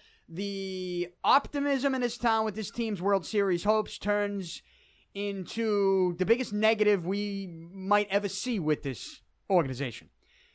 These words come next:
So, you need Chris Sale. I'm glad they're jumping ahead of it. I'm glad they're trying to,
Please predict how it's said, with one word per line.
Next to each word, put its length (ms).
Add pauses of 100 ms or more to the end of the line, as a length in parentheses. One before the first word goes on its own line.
So, 680 (840)
you 100
need 220
Chris 260
Sale. 320
I'm 140
glad 340
they're 80
jumping 340
ahead 200
of 80
it. 240
I'm 160
glad 400
they're 120
trying 400
to, 240